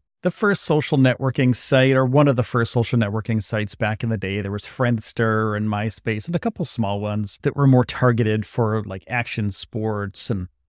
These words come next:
MySpace was the big one. You could make yourself a profile. You could put some cool gif animations in the background and have some background midi music playing and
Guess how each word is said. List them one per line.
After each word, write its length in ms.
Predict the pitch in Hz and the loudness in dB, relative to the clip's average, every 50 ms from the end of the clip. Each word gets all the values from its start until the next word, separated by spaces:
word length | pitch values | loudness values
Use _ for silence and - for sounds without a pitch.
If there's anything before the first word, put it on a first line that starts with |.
| _ _ _ _ | _ _ _ _
MySpace 600 | 127 123 131 170 220 - - - 190 190 - - | -2 0 0 0 0 0 -2 -2 -4 -4 -2 0
was 140 | 202 190 - | -2 0 0
the 60 | 202 | 0
big 200 | 175 214 233 220 | 0 0 2 2
one. 240 | 165 107 71 73 - _ _ _ _ _ _ | 0 0 -2 -4 -12 _ _ _ _ _ _
You 160 | 147 147 147 139 | 0 2 2 4
could 160 | - 160 143 | 4 4 4
make 360 | 143 139 143 151 - - - | 4 4 2 2 0 -2 -4
yourself 600 | 143 139 131 - - 143 131 135 131 - - _ _ _ _ _ _ _ _ _ - | -4 -2 -4 -2 -2 0 2 2 0 -2 -6 _ _ _ _ _ _ _ _ _ 0
a 460 | 131 123 120 113 107 104 101 85 69 - _ _ _ _ _ _ _ _ | 2 2 2 2 0 -2 -4 -6 -8 -12 _ _ _ _ _ _ _ _
profile. 760 | - - 127 131 147 139 - - 160 147 143 147 151 147 131 | -8 -2 0 0 0 0 -2 -2 -2 -2 -2 -2 -2 -4 -2
You 160 | 117 117 123 | 0 0 2
could 240 | 131 - 131 123 - | 2 2 2 0 0
put 220 | - 208 170 139 | 0 0 0 0
some 240 | - 170 135 123 123 - | 0 0 0 0 0 -2
cool 400 | - - 156 160 165 165 160 139 | -2 0 2 4 4 4 4 2
gif 400 | 139 120 123 139 147 - - 147 | 2 2 4 4 4 4 4 4
animations 640 | 147 151 147 143 139 147 147 - - 156 143 131 | 4 4 4 4 4 2 2 2 0 0 0 0
in 80 | 151 147 | 0 0
the 80 | 143 127 | 0 2
background 680 | 117 120 117 - - - 143 139 131 135 139 135 123 | 0 0 -2 -2 -2 -2 0 2 2 4 2 2 2
and 100 | 120 120 | 0 0
have 240 | 117 120 123 123 120 | 2 2 0 0 0
some 160 | - 135 117 | 0 0 0
background 500 | 107 110 113 - - 139 123 120 120 127 | 0 0 -2 -2 0 2 4 4 6 6
midi 300 | 131 135 131 135 135 135 | 6 6 6 6 6 6
music 440 | 131 127 127 131 120 - 135 123 - - | 6 8 8 8 6 6 2 0 0 -2
playing 580 | - 139 120 120 123 127 127 123 123 120 117 | 0 0 2 4 4 4 4 4 2 2 0
and 140 | 110 98 90 | 0 -2 -4